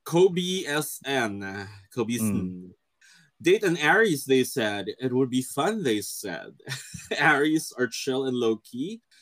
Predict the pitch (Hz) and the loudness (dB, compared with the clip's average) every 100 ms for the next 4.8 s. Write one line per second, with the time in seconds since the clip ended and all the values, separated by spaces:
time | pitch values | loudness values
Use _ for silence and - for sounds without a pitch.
0 | _ _ - 135 135 139 135 165 196 147 | _ _ -4 -2 2 2 4 4 6 4
1 | 120 123 120 110 113 120 120 127 - - | 2 -2 -4 -2 -2 -2 -2 -4 -6 -6
2 | 120 151 - 92 92 95 113 143 170 131 | -4 -4 -6 -8 -8 -4 0 2 2 2
3 | 98 104 107 87 87 101 - - 494 415 | 0 0 -2 -4 -10 -10 -6 4 6 6
4 | 427 403 - - 156 123 123 | 4 2 0 4 4 4 4